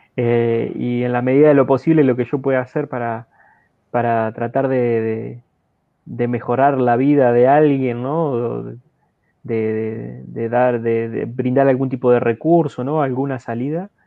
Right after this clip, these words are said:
estar ahí, ¿no? Para, al servicio de, como dice en Santiago, ¿no? ¿Cuál es la religión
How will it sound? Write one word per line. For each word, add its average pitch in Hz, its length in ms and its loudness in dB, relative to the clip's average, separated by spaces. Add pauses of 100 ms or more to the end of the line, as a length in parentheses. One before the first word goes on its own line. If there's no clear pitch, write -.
(480)
estar 120 380 -4
ahí, 131 220 2
¿no? 135 260 -4
Para, 110 420 -6
al 113 140 -10
servicio 120 540 -6
de, 113 200 -8 (760)
como 123 240 2
dice 143 180 4
en 123 80 0
Santiago, 127 480 2
¿no? 135 140 2
¿Cuál 131 180 0
es 135 80 -2
la 135 120 0
religión 120 840 -2